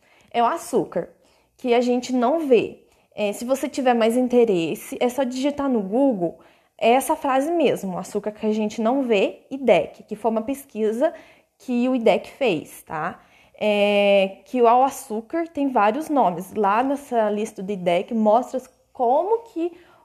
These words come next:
o açúcar tá escrito nos rótulos, tá? É, um exemplo também é a maltodestrina, que é um açúcar que está presente, por exemplo, nos achocolatados diets,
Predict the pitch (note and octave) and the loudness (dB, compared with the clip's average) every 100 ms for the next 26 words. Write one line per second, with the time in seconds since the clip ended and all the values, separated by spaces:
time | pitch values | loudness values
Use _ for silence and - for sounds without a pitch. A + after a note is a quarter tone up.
0 | - B3+ C4 C4 - A#3 C#4+ C4+ - B3 | -6 2 2 2 -6 -4 -2 -4 -6 -2
1 | A#3+ B3 D4+ F4 - C#4 - C#4 A#3 A#3+ | 2 2 2 -2 -4 -10 -12 -8 -6 -8
2 | C4+ C4+ C4+ C4 C4+ A#3 F3 - - - | -6 -4 -2 -2 -2 0 0 0 -12 -20
3 | - F3+ E3+ A3 _ - _ _ _ - | -10 -6 -6 -6 _ -20 _ _ _ -2
4 | G#3+ G#3+ A3+ C4+ C4+ A3+ A#3 - G#3+ G#3 | 2 4 6 6 4 0 0 -4 -4 -2
5 | G3 G#3 G3 A3 G3 F3+ - F#3+ G#3 F4 | -2 0 0 0 -2 -2 -6 -6 -2 -2
6 | D#4 F3+ - _ _ _ C4 B3+ E4+ F#4+ | 0 -2 -6 _ _ _ 2 4 2 -2
7 | - A3+ A#3 C#4 - - - G3+ D4 D#4 | -8 -8 -6 -10 -10 -12 -4 -4 0 0
8 | C#4 G#3+ F3 G3 - - A#3 A#3 G#3+ G3+ | 2 2 2 0 -6 -2 4 4 2 -4
9 | G3 - G#3 G#3 G3+ - G3+ F#3 - E3+ | -6 -8 -6 -4 -6 -4 -2 -2 -2 -6
10 | F#3+ A3 G#3 F3 G3+ E4 - | -6 -2 2 4 2 -2 -14